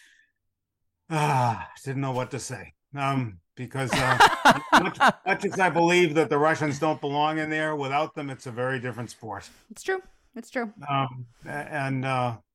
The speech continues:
Speaker 1: you know, and certainly those who are breaking the rules definitively don't belong there. I'm, I'm, I'm, uh, the over under on, on, uh, the, the Valieva decision is,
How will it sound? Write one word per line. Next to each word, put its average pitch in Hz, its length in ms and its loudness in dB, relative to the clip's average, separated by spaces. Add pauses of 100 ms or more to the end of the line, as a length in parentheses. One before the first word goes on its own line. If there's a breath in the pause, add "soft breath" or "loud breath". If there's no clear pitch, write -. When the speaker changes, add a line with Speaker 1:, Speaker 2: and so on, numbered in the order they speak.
(100)
Speaker 1:
you 143 100 -4
know, 113 260 -2 (220)
and 131 200 -8
certainly 160 400 2
those 147 340 2
who 139 120 -2
are 123 220 -2 (680 soft breath)
breaking 135 340 -2
the 123 80 0
rules 131 480 0 (220)
definitively 131 600 0
don't 110 220 -8
belong 110 240 -8
there. 110 300 -4 (340 loud breath)
I'm, 165 380 0
I'm, 175 400 0
I'm, 190 280 0
uh, 190 140 2
the 165 160 0
over 214 320 4
under 175 340 0
on, 147 220 -4
on, 143 280 -8
uh, 127 260 -4
the, 123 200 -8 (360)
the 139 160 -4
Valieva 143 580 2
decision 139 420 -2
is, 123 160 -6